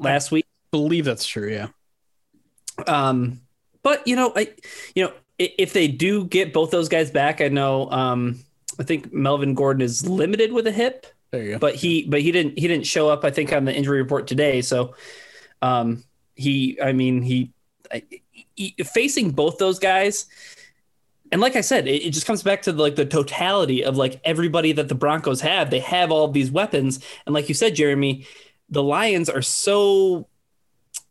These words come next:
Speaker 1: the, uh, they're so dependent upon getting those turnovers to make up for some of the mistakes that they make on offense and make up for some of the mistakes they make in other places.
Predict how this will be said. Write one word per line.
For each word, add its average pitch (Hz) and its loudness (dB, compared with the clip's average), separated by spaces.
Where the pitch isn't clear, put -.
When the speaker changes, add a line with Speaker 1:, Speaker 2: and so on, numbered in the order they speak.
Speaker 1:
the, 147 -2
uh, 139 0
they're 147 -2
so 262 0
dependent 202 -2
upon 143 0
getting 180 0
those 143 2
turnovers 147 2
to 151 0
make 160 2
up 202 0
for 156 -4
some 135 0
of 127 0
the 123 -2
mistakes 123 -2
that 143 -2
they 135 0
make 127 0
on 120 -2
offense 117 -2
and 131 2
make 175 0
up 143 -2
for 139 -4
some 135 0
of 127 0
the 127 -2
mistakes 123 -2
they 131 0
make 127 -2
in 127 0
other 123 0
places. 120 -2